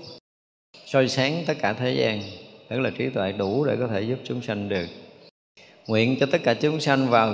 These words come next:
chúng hội của chư Phật trong tất cả hư không giới và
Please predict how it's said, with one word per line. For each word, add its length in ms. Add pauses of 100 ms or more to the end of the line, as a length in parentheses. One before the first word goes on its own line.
(120)
chúng 220
hội 680
của 160
chư 220
Phật 220 (1300)
trong 360
tất 100 (120)
cả 320 (140)
hư 240
không 400
giới 520
và 160